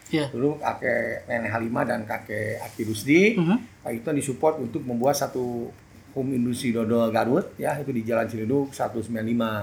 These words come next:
Speaker 1: Di mana, Pak?
Speaker 2: Di Jalan Ciledug satu sembilan lima.
Speaker 1: Oh, Jalan Ciledug, oke.
Speaker 2: Yang mana namanya Dodo Halimah.
Speaker 1: Oh, dulu Dodo
Speaker 2: Awalnya
Speaker 1: Halimah.
Speaker 2: Dodo Halimah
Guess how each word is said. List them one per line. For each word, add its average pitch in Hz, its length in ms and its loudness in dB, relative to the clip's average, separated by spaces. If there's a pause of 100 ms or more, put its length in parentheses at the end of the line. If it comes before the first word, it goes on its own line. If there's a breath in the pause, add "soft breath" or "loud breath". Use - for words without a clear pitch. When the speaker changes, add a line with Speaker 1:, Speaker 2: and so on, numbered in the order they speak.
(140)
Speaker 1:
Di 165 240 4
mana, 165 160 4
Pak? 269 240 0
Speaker 2:
Di 120 80 0
Jalan 135 240 6
Ciledug 143 320 4
satu 131 240 2
sembilan 117 240 0
lima. 107 240 0
Speaker 1:
Oh, 175 160 8
Jalan 156 240 0
Ciledug, 151 400 -2
oke. 139 80 -8
Speaker 2:
Yang 131 240 0
mana 151 160 6
namanya 143 800 4 (160)
Dodo 131 240 4
Halimah. 143 720 4 (160)
Speaker 1:
Oh, 170 160 4
dulu 175 240 4
Dodo 156 160 6
Speaker 2:
Awalnya 147 240 6
Speaker 1:
Halimah. - 160 6
Speaker 2:
Dodo 120 80 2
Halimah 117 360 0